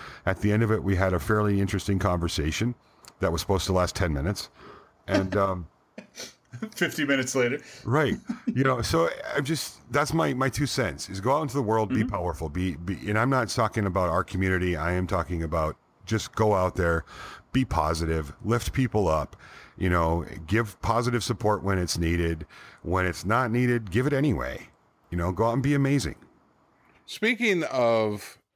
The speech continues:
Speaker 3: that, Mike, did you watch Izzy's latest video?
Speaker 2: The, the
Speaker 3: The ch-
Speaker 2: portable stool?
Speaker 3: Yeah.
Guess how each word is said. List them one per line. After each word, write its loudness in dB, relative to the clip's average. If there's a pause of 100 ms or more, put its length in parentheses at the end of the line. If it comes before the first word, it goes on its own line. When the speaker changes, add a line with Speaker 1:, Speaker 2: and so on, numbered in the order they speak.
(120)
Speaker 3:
that, 0
Mike, 0
did -2
you 0
watch 0
Izzy's -2
latest 0
video? -2 (1500)
Speaker 2:
The, 0 (360)
the 2
Speaker 3:
The 0
ch- -8
Speaker 2:
portable 2
stool? -2 (200)
Speaker 3:
Yeah. 2